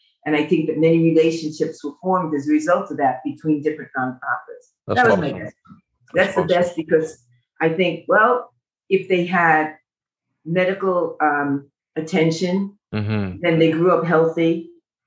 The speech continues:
Speaker 1: and then they had healthy children. And so it was something that I, I believe just went on and on and made me feel really great about it. Uh, as far as which one I read that I really liked, I don't remember. <laughs> So I
Speaker 2: <laughs>
Speaker 1: apologize.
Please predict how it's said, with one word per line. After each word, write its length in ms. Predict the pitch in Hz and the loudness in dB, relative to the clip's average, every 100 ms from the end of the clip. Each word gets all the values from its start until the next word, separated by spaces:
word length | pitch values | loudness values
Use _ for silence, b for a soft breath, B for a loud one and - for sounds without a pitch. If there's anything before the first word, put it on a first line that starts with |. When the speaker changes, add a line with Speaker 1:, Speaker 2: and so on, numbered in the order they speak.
| _ | _
Speaker 1:
and 180 | 165 160 | 0 2
then 160 | 160 160 | 2 2
they 140 | 160 | 2
had 180 | 151 156 | 0 -2
healthy 320 | 156 160 165 | -2 -2 -4
children. 640 | - 160 151 151 151 156 - _ _ | -2 0 0 0 -2 -4 -8 _ _
And 120 | 156 156 | -2 0
so 380 | 165 147 147 147 | 2 4 2 2
it 100 | 156 | 0
was 140 | 156 | -2
something 320 | 165 156 160 156 | -2 -2 2 2
that 160 | 147 | 2
I, 180 | 143 139 156 | 2 0 0
I 80 | |
believe 560 | 147 156 156 180 156 - | 2 2 2 4 2 2
just 160 | 156 151 | -6 -6
went 160 | 139 | -2
on 200 | 139 139 | 0 0
and 120 | 139 | 2
on 300 | 135 131 131 135 | 2 2 0 -4
and 100 | 139 | -6
made 220 | 139 135 | -6 -8
me 80 | 135 - | -14 -6
feel 160 | 135 - - | -6 -6 -6
really 220 | 131 123 | -2 -2
great 260 | 120 113 - | -2 -4 -4
about 320 | - 107 110 | -8 -6 -6
it. 100 | - - _ _ _ _ _ _ | -8 -12 _ _ _ _ _ _
Uh, 300 | - 151 143 - | -2 2 2 0
as 200 | 160 - | -4 -4
far 180 | 220 220 | -6 -2
as 120 | 339 165 | -2 0
which 260 | 214 - | -4 -4
one 200 | - 226 220 | -4 -2 2
I 120 | 151 139 | 2 2
read 360 | 156 175 190 | 2 2 0
that 100 | 165 | -2
I 80 | 160 | -2
really 420 | 147 151 165 165 | 0 2 2 2
liked, 300 | 165 165 160 - | 2 0 -4 -10
I 60 | 151 - - | -12 -12 -8
don't 240 | 135 131 | -8 -6
remember. 600 | 135 131 131 127 - - - | -8 -8 -8 -2 0 -2 -10
<laughs> 180 | _ | _
So 140 | - - | -10 -2
I 160 | - - | 0 2
Speaker 2:
<laughs> 260 | 156 110 | 2 2
Speaker 1:
apologize. 840 | 151 165 - - 175 - - - | 0 0 -4 -4 -2 -2 -6 -20